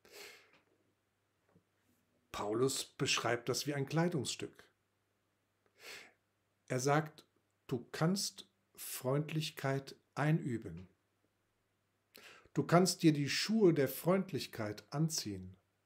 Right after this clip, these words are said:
und in ihnen Jesus nachfolgen. Du kannst in den Schuhen der Freundlichkeit wandeln, in den Spuren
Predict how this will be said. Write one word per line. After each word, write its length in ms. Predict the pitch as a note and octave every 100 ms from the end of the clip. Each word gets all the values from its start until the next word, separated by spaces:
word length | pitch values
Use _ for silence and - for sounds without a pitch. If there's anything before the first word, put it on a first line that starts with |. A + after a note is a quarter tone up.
| _ _ _
und 260 | A2+ - E3
in 140 | D3+
ihnen 480 | D#3+ F3+ F3 E3 D#3+ - -
Jesus 460 | C3+ D#3 D#3 D3
nachfolgen. 720 | C3+ C#3+ - - F#2+ A2+ G#2 - _ _ _ _ _ _ _ _ - -
Du 80 | -
kannst 300 | D#3 F#3+ G3
in 80 | E3
den 120 | D3+
Schuhen 420 | D3+ - G#3 G#3
der 120 | E3 C3+
Freundlichkeit 800 | - F3 F3 F3 D#3+ D3 C#3+ - - -
wandeln, 640 | A#2+ C#3+ F3+ F#3 F#3 F#3 G3
in 120 | B2+
den 120 | B2
Spuren 840 | - - D#3+ F3 F3 F3 F3 E3+